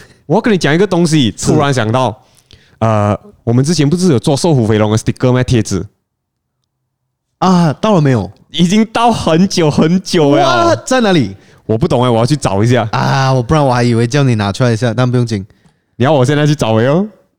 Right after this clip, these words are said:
Speaker 2: 呃，也是可以。
Speaker 1: 等下，你等我一下。
Speaker 2: 找一下，<laughs> 真的。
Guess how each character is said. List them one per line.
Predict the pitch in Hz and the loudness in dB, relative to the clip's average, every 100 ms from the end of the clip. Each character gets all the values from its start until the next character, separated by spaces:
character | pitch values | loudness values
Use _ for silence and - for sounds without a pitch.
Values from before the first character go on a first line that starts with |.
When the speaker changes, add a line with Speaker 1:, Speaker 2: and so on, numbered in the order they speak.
| _ | _
Speaker 2:
呃， | 90 90 90 | -10 -8 -8
也 | 85 | -8
是 | - 135 | -6 -2
可 | 127 | -2
以。 | 143 220 220 | -2 -4 -2
Speaker 1:
等 | 98 | 0
下， | 107 | 0
你 | 104 | 0
等 | 107 | 0
我 | 101 | 2
一 | - | 0
下。 | 117 | 0
Speaker 2:
找 | |
一 | 339 | -4
下， | - | -6
<laughs> | |
真 | - | -2
的。 | 113 | -2